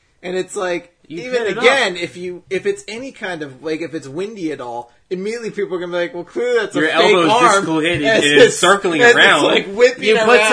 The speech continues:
Speaker 1: around.
Speaker 3: stuffing into it. It's not gonna look bad.
Speaker 1: Yeah, and then it became, it became less and less. It was like,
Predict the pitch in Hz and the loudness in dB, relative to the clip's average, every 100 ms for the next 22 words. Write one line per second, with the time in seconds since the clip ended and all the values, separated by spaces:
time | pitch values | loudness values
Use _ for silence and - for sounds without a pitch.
0 | 233 185 - 196 202 196 175 175 175 127 | 2 2 0 2 2 -2 -10 -8 -6 -6
1 | 120 117 139 - - 160 156 165 160 156 | -6 -8 -10 -12 -4 -2 -2 -4 -4 -6
2 | 139 147 151 95 - _ _ _ _ _ | -4 -4 -4 -6 -14 _ _ _ _ _
3 | _ _ - - - 240 170 180 208 208 | _ _ -16 -14 -8 -4 -2 -2 -4 -4
4 | 202 196 214 202 190 202 214 214 - - | -6 -6 -6 -4 -4 -2 -2 -2 -6 -2
5 | 349 233 214 233 214 202 196 190 175 160 | 0 0 -4 -6 -6 -6 -4 -4 -6 -6
6 | 170 170 | -4 -4